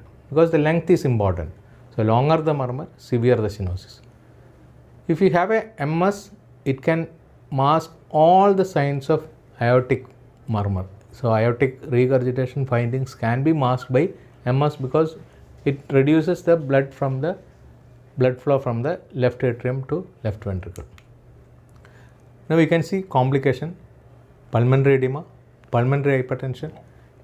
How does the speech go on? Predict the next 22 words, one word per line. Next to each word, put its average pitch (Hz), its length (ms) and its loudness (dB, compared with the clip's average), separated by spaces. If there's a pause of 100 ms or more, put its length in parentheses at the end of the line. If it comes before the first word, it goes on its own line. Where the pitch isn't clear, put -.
atrial 127 380 2
fibrillation. 127 640 -4 (720)
Atrial 120 240 -2
fibrillation 127 500 0
may 123 160 -2
lead 120 300 2
to 143 160 -2 (180)
pulmon-, 120 360 -2 (100)
uh, 123 220 -2
embolism 131 600 0
to, 139 200 -6 (300)
embolism 131 420 0
and 120 120 -6
stroke, 120 440 -4 (580)
recurrent 143 580 -2 (260)
bronchitis, 123 500 -2
especially 123 420 -4
on 123 120 -4
the 110 80 -2
left 101 180 -6
side, 127 320 -2 (960)
b-, 110 200 -4